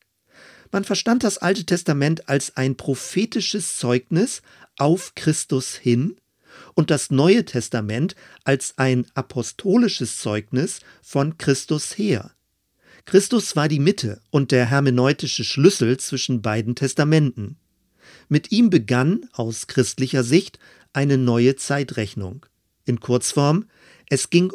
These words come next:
um ein Muster von Verheißung und Erfüllung. Was aber meint Erfüllung? Meint es, das Alte wurde zum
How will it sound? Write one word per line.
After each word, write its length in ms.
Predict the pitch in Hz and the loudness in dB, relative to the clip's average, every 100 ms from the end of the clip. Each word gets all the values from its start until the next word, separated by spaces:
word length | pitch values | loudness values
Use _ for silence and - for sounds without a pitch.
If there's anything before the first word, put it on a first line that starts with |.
| - | -2
um 200 | 151 160 | -2 -2
ein 240 | 147 131 120 | -2 0 0
Muster 640 | 123 180 - - 196 196 | 2 0 0 -6 -4 -4
von 260 | - 143 127 | -4 -4 -4
Verheißung 920 | - 117 - 127 135 - 139 165 165 - | -4 -6 -2 0 0 0 -2 -2 -4 -4
und 200 | 156 - | -4 -2
Erfüllung. 640 | 170 - 196 110 120 - _ _ _ _ _ _ - - - | -6 -2 -2 -2 -8 -16 _ _ _ _ _ _ -20 -20 -6
Was 220 | 180 - | -4 -2
aber 240 | - 185 | -2 -2
meint 300 | 180 226 311 | 0 0 -2
Erfüllung? 640 | - 139 - 104 95 - - _ | -4 -6 -6 -6 -6 -12 -18 _
Meint 340 | 123 139 156 160 | -2 0 2 2
es, 260 | 151 - - - _ - | 0 0 -12 -20 _ -2
das 260 | 135 - - | 0 -2 -2
Alte 460 | 131 139 - 123 | 2 2 0 -2
wurde 300 | 113 123 120 | 2 4 2
zum 400 | - - 120 117 | 0 -2 0 0